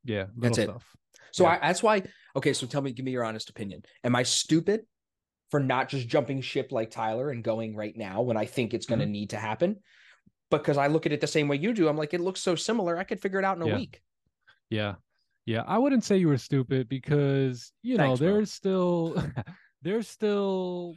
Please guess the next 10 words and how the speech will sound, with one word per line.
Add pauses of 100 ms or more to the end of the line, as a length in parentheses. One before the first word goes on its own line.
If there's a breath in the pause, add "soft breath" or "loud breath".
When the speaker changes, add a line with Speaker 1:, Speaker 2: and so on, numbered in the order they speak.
(160)
Speaker 1:
companies
out
there
who
Speaker 2:
That
are
paying
Speaker 1:
are
Speaker 2:
out. (100)
Speaker 1:
c-,